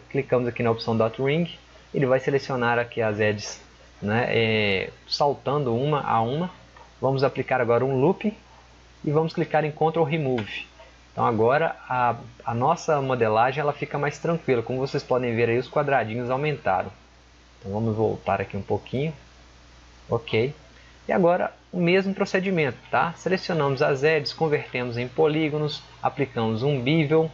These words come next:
com o local, né, o by polygon. Uma vez feito isso, vamos trabalhar aqui os valores para deixar bem parecidos lá com o nosso objeto lá em cima.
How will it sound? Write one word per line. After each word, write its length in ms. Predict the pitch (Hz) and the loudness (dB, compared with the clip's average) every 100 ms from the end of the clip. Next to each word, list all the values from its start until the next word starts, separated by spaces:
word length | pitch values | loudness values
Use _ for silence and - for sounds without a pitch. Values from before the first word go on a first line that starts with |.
| - | -10
com 160 | - 117 | -6 0
o 80 | 120 | 2
local, 560 | 135 - 123 135 160 - | 2 0 0 0 0 -4
né, 180 | 120 127 | -4 -2
o 80 | 101 | 0
by 260 | 101 117 120 | 0 -2 0
polygon. 420 | 120 151 160 165 - - - - - - - | 0 2 0 -4 -6 -20 -20 -20 -20 -20 -4
Uma 120 | 139 | 0
vez 220 | 131 131 | 2 0
feito 320 | - 131 127 120 | 0 -2 0 0
isso, 360 | 113 - - - - - - - - - | 0 -4 -14 -16 -20 -20 -20 -20 -20 -8
vamos 340 | 101 110 - - - - - | -4 -2 -4 -10 -20 -20 -8
trabalhar 500 | 113 110 107 110 110 | -2 0 2 2 0
aqui 220 | 107 - | -2 -6
os 100 | 113 | -4
valores 880 | 110 143 120 131 165 151 - - - - - - - - - - | 0 0 2 2 2 0 -8 -16 -18 -20 -20 -20 -20 -20 -20 -6
para 120 | 101 | 0
deixar 420 | 101 101 - 98 | 0 0 -2 -2
bem 340 | 98 123 165 | 0 0 0
parecidos 760 | 160 131 113 - - 110 104 101 | 0 0 -2 -6 -6 -4 -2 0
lá 180 | 95 98 | 0 0
com 180 | - | -6
o 40 | 98 | -4
nosso 380 | 98 98 - 92 - - - - - - - - - - | -4 -4 -8 -14 -16 -20 -20 -20 -20 -20 -20 -20 -20 -8
objeto 440 | 104 101 98 101 - | -4 0 0 0 0
lá 80 | 117 | -2
em 60 | |
cima. 340 | 117 139 175 | 0 0 0